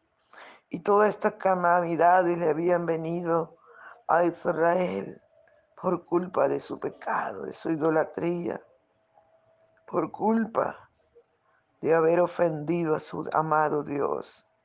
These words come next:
Y es posible que como todos fueron, aleluya, todos fueron esclavizados por los pecados de sus padres tal vez.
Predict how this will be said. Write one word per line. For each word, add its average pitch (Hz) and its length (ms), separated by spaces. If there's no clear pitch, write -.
Y - 140
es 175 120
posible 240 640
que 214 160
como 185 300
todos 214 340
fueron, 170 540
aleluya, 202 760
todos 196 340
fueron 180 440
esclavizados 147 1200
por - 160
los 160 160
pecados 170 540
de 160 80
sus 151 240
padres 160 580
tal 160 280
vez. - 540